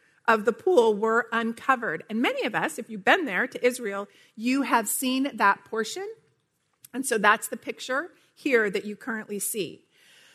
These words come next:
But in the news just last month, we heard that though that small section of the pool has been accessible to the public for years, they finally got the okay to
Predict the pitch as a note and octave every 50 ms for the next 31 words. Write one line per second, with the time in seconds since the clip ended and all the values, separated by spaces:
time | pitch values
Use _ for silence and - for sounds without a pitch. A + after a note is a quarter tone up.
0 | _ _ - B3 A#3+ B3+ B3+ B3 B3+ B3+ B3+ D#4 D4+ F#4 B3 G3 B3 D4 D#4+ -
1 | - - - _ _ _ - A3+ G#3+ G#3 - - - - G#3+ G#3 G3+ F#3 F#3 G3
2 | - - - - G3 A3+ C#4+ B3+ A3+ C#4 F4 - _ _ _ _ - B3+ C#4 D4
3 | C4 - D4 C#4 B3 A3 G3 G3+ G#3 G#3+ A3+ G#3 A#3 F#3 G3+ G3+ A#3+ A#3+ B3+ A#3
4 | A#3+ G#3 G3+ - - - A#3+ A#3 A#3+ C#4 F4 G#4+ - - - E4+ - - - -
5 | A3 F3+ E3+ E3+ F3+ - A3 G3+ G3+ A#3 - - C#4+ C4+ B3 A3+ A3 G#3+ A#3 G#3+
6 | - G#3 - G#3 G#3 G#3 - G3+ - - - - A#3 A3 - - A#3 A3+ B3+ B3
7 | B3+ - A#3 A3 F#3 - - A3 A3 B3 B3 A#3 - - A3 G3 F#3+ F#3 F#3+ F#3+
8 | G3+ A3 C4+ E4+ F#4 - - - - _ _ _ _ _ _ _ - A3+ G#3+ G#3
9 | - - B3+ A#3 A#3+ B3 B3+ B3+ B3+ B3 G#3+ A#3+ A3 A3+ A3+ - A#3+ A3+ A3+ A3+
10 | A3+ - - C4+ G3+ F3+ E3+ E3+ G3 B3+ - _ _ _ _ _ _ _ - -